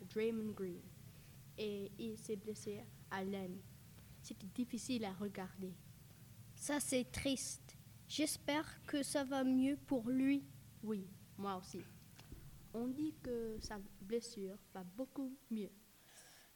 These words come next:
Speaker 2: Est-ce que LeBron joue encore dans les matchs ?
Speaker 1: Oui, il va rejouer bientôt. J'en suis très content.
Speaker 2: Dernière question. Est-ce que les Lakers et les Warriors vont jouer l'un contre l'autre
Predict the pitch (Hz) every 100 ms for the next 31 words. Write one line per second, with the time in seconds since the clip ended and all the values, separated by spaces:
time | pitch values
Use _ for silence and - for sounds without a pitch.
0 | - - 285 - 320 320 320 262 226 285
1 | 285 285 233 269 294 277 262 - 294 -
2 | - 262 262 254 254 294 - - - -
3 | - - - 226 190 - 214 208 262 277
4 | 254 226 233 220 190 214 196 196 190 -
5 | - - - - - 208 214 214 202 196
6 | - - 254 247 208 196 - - - -
7 | - - - - - - 269 302 311 294
8 | 302 - - 285 269 - 269 254 233 -
9 | - - - - 302 320 - 359 359 320
10 | 294 285 294 285 285 285 285 277 262 247
11 | 240 254 254 269 262 240 294 - 269 262
12 | 262 - 262 269 277 277 262 269 269 -
13 | 254 - - 240 240 294 - -